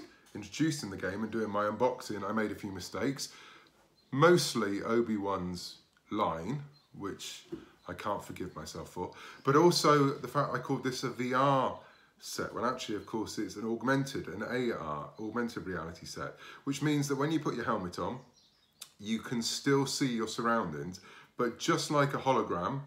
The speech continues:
you see things appear in front of you, and there's a few games. Now, I haven't had long to play on it, but what I have played, I've really, really enjoyed. You can play a strategy game. Um, you start on Naboo in the training stages. That's where I've,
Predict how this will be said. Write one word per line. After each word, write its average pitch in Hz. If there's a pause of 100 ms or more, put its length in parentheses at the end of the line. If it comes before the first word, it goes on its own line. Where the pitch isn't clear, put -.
(300)
you 113
see 135
things 120
appear 110
in 95
front 113
of -
you, 85
and 82
there's 101
a -
few -
games. 82
Now, 104
I 113
haven't 135
had 127
long 131
to -
play 101
on 80
it, 131 (520)
but 110
what 117
I 117
have 139
played, 95
I've 95
really, 110 (320)
really 95 (220)
enjoyed. 104
You 110
can -
play 135
a 113
strategy 113
game. 82
Um, 95 (120)
you 113
start 131
on 120
Naboo 101 (180)
in 98
the 92
training 90
stages. 95
That's -
where 85
I've, 85